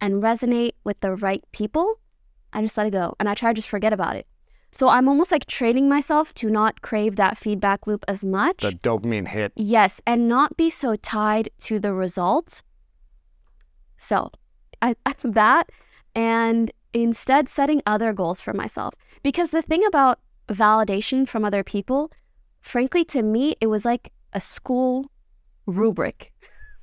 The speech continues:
Speaker 1: And for a long time, I'm like, "I wish with content creation, you could get a rubric. Like, am I doing good enough? The numbers never stop going, so what is good enough?"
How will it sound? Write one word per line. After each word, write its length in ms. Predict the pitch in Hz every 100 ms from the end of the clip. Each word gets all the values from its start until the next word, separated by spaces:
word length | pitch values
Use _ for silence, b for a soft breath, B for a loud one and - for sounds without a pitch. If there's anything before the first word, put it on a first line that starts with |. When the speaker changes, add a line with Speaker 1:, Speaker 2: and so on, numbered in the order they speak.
| - _ _ b b b b
Speaker 1:
And 120 | 285 277
for 100 | 339
a 100 | 330
long 280 | 330 359
time, 180 | - 339
I'm 80 | 320
like, 220 | 294 - -
"I 140 | 269
wish 400 | 302 440 - -
with 220 | 262 285
content 400 | - 285 294 277
creation, 340 | - 269 269 262
you 80 | 247
could 120 | 233
get 140 | 247
a 40 | 214
rubric. 420 | 262 233 139 -
Like, 140 | 196
am 100 | 226
I 60 | 311
doing 260 | 320 359
good 140 | 214 240
enough? 320 | 349 403 415
The 140 | 220 262
numbers 320 | 330 466 359
never 240 | 302 349
stop 380 | 370 311 320 - _ _ _
going, 240 | 294 494 494
so 160 | 403
what 160 | 330 440
is 180 | 440 - _
good 180 | 330 427
enough?" 500 | 370 523 - -